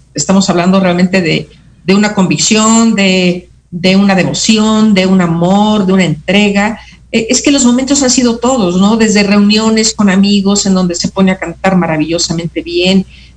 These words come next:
en donde se desgarra el corazón. Y bueno, pues imagínate, pues estar en el Florida Park en Madrid, estar en el Olimpia de París, estar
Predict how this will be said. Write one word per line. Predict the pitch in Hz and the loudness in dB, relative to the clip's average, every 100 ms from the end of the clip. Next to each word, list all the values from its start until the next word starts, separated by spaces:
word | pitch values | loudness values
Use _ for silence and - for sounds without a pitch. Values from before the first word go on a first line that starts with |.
| - | -2
en | 196 | 0
donde | 185 180 160 170 | 2 0 0 -2
se | - 180 | -2 0
desgarra | 180 175 180 185 196 196 190 | 0 0 0 0 2 2 0
el | 180 170 | -2 -4
corazón. | 170 156 - - 180 180 180 - - - - | -6 -6 -6 -2 0 2 0 -6 -20 -20 -2
Y | 208 | 0
bueno, | 185 202 202 | 2 2 0
pues | 202 - - - | -2 -4 -6 -6
imagínate, | - 170 - 175 165 160 | -2 -2 -2 -2 -4 -6
pues | 156 156 | -6 -8
estar | - - 175 | -8 -4 -2
en | 175 160 | 0 0
el | 151 147 | 0 0
Florida | 180 180 165 151 | 0 0 -2 -2
Park | 160 151 156 - | -2 -2 -4 -4
en | 151 | -2
Madrid, | 151 151 190 190 185 185 - - _ | -2 0 0 2 0 -2 -10 -20 _
estar | 196 190 - 190 185 | -4 -4 -2 -2 0
en | 185 170 | 0 0
el | 156 | -2
Olimpia | 151 151 180 180 170 | 0 2 2 2 0
de | 151 143 | -4 -4
París, | 135 143 196 208 202 - | -8 -4 0 0 0 -4
estar | 151 - 170 170 170 | -8 -8 -6 -6 -8